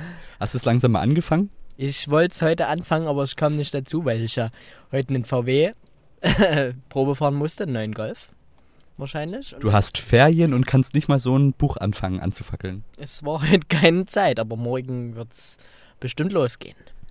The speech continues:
Speaker 1: Also ich bin auch derzeit hängen ein bisschen, äh, auf der Seite fest, wo man irgendwas einkleben muss oder beziehungsweise irgendwas pressen muss. Ich denk da an Blätter oder so einen Spaß, aber heute regnet's. Da konnte ich keine Blätter <laughs> aufsammeln und, äh, durchs Praktikum,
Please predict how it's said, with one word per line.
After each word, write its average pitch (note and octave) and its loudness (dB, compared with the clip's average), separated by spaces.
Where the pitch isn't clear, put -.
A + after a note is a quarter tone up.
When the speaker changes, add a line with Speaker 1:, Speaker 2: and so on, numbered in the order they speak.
Speaker 1:
Also A2+ 0
ich B2+ 0
bin B2+ 2
auch B2 4
derzeit B2+ 4
hängen C#3 8
ein B2+ 8
bisschen, A#2+ 4
äh, A2 4
auf G#2+ 4
der A2 6
Seite A#2 4
fest, - 2
wo A#2 8
man G#2+ 6
irgendwas A2 4
einkleben F#2 4
muss A2 4
oder F#2 6
beziehungsweise F#2+ 2
irgendwas F#2+ 2
pressen - 2
muss. A2+ 4
Ich F#2+ -6
denk G2+ 0
da E2 4
an E2 0
Blätter G#2+ 4
oder G#2 4
so G#2+ 2
einen G2+ 4
Spaß, G2+ 0
aber F2+ 6
heute G2+ 6
regnet's. C3+ 4
Da F#2+ 6
konnte A2+ 6
ich G#2+ 0
keine G#2 6
Blätter A#2 6
<laughs> A#2+ 6
aufsammeln A2 4
und, G2+ 2
äh, G#2 4
durchs G2+ 2
Praktikum, A2 2